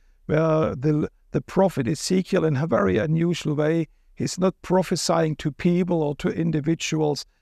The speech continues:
He says, "I'm prophesying now to, now to the mountains of Israel, the landscape that you see behind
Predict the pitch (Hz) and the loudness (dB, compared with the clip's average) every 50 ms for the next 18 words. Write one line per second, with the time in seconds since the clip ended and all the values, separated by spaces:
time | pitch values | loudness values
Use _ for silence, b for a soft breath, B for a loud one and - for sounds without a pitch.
0 | _ _ - 151 143 - 170 160 143 - - 156 143 - - - 170 202 202 - | _ _ -6 -4 0 2 2 2 2 2 -2 -2 -2 -4 -2 0 2 2 2 0
1 | - 190 - - 196 180 180 175 170 170 170 175 170 165 151 - _ - - - | -2 -4 -2 0 2 2 2 2 2 0 0 0 0 -2 -4 -6 _ -20 -20 -4
2 | - 185 170 175 - 165 165 160 156 156 143 - _ _ _ _ - - 170 151 | -2 0 0 0 0 0 2 2 2 2 0 -4 _ _ _ _ -2 0 0 2
3 | 165 160 165 165 180 208 214 190 - 208 190 160 - 190 165 - - 202 - - | 0 2 2 4 4 4 2 2 0 0 0 0 -2 -2 -2 -2 -2 -4 -4 -2
4 | 196 175 165 156 160 160 160 170 185 202 214 214 - - - - 185 175 165 151 | -2 0 0 0 0 -2 0 2 2 2 2 2 0 -4 -2 0 2 2 2 0
5 | 147 160 160 143 151 160 139 - - - 190 196 165 196 185 160 151 180 196 202 | -2 -4 -4 -2 -2 -4 -4 -4 -2 -2 -2 0 0 0 0 2 2 2 2 2
6 | 202 | 0